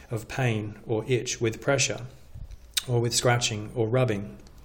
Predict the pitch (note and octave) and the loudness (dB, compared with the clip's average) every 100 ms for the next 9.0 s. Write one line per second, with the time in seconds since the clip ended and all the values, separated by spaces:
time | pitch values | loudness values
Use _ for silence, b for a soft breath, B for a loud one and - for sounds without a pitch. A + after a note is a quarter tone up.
0 | B B B B B2 B2+ D3 D3 C3+ A#2+ | B B B B 2 6 8 8 6 6
1 | A#2+ G#2+ G#2+ - - - - - A#2+ A#2+ | 6 4 2 -2 -4 -14 -16 -4 0 2
2 | A#2+ B2 D3 D#3 C3 B2+ A2+ G#2+ G#2+ D3 | 0 2 4 4 6 4 4 2 4 6
3 | B2 G2+ G2+ - - B B B B B | 6 4 -2 -4 -12 B B B B B
4 | - - - - - - B B B B | -20 -20 -20 -20 -20 -20 B B B B
5 | B - D3 F3+ F#3 G#3+ G3 E3+ D#3+ A#2+ | B 2 4 6 6 6 6 4 0 -2
6 | A#2 A#2+ B2+ G#2+ G#2+ - A#2+ G#2+ G#2+ A2 | 4 6 6 4 0 -4 -4 2 4 6
7 | A2+ A2 A2 G#2 G2+ G2 A2 G2+ - A2 | 4 4 4 4 2 0 -2 -2 -6 -2
8 | A2 C3 C3 C#3 - - A#2+ A#2 A2+ | 0 2 2 2 0 2 2 2 0